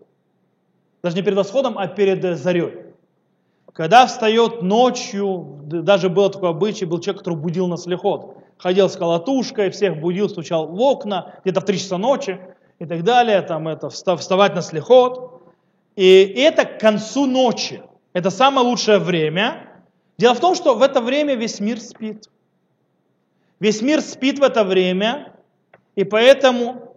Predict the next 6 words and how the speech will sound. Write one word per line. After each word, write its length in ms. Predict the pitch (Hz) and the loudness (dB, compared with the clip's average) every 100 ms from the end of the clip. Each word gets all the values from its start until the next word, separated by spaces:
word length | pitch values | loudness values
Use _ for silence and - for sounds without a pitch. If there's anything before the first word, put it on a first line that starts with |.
| _ | _
тишина. 760 | 214 - 220 208 160 190 - - _ _ _ - | -6 -4 -4 -4 -4 -8 -14 -20 _ _ _ -16
Народ 540 | 196 214 254 311 311 | 2 6 8 6 4
не 140 | 240 226 | -2 -2
злословит, 1400 | 190 233 214 - - - - 220 214 190 185 - - - _ _ _ _ _ _ _ _ _ - | 0 0 0 -8 -18 -18 -8 6 6 6 2 -4 -16 -20 _ _ _ _ _ _ _ _ _ 0
не 120 | 339 | 0
сплетничает, 1080 | - 233 226 214 202 180 - 170 165 - | 0 0 0 0 -4 -10 -8 -10 -10 -20